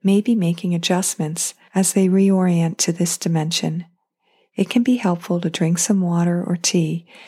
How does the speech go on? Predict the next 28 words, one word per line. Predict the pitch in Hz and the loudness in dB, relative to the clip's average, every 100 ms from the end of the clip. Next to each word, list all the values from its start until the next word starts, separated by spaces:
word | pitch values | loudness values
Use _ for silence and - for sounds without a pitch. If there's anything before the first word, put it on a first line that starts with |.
| _ 185 | _ -2
and | 185 | 0
have | 185 | 2
something | - 190 190 180 170 | 2 0 0 0 2
light | 170 180 | 2 0
to | - 185 | -2 0
eat | 190 170 - _ _ _ - | 2 0 -4 _ _ _ 0
in | 180 | 2
order | 180 196 | 4 2
to | 208 | 0
help | 196 180 175 | 0 -2 0
bring | 190 190 | 0 2
yourself | 175 165 - 160 165 170 | 2 0 0 -2 -2 -2
into | 170 180 | 0 0
a | |
more | 165 165 165 | 0 0 -2
grounded | 170 160 165 175 185 185 - - | 0 0 2 0 -2 -6 -12 -16
physical | - 185 180 170 160 | -4 -4 -4 -6 -4
state. | - - 170 156 - _ _ _ _ _ _ _ _ _ _ _ _ _ _ _ _ _ _ - | -4 -2 -2 -4 -8 _ _ _ _ _ _ _ _ _ _ _ _ _ _ _ _ _ _ -4
As | 180 - | -2 2
you | 175 | 2
move | 180 185 185 | 4 2 2
into | 180 175 196 | 0 2 2
your | 190 | 0
day | 175 170 165 170 175 170 _ _ _ | 0 0 2 2 0 -4 _ _ _
or | 190 190 | -2 2
into | 170 185 185 | 2 0 0
your | 170 165 | 0 2
night, | 170 185 156 - | 2 2 0 -4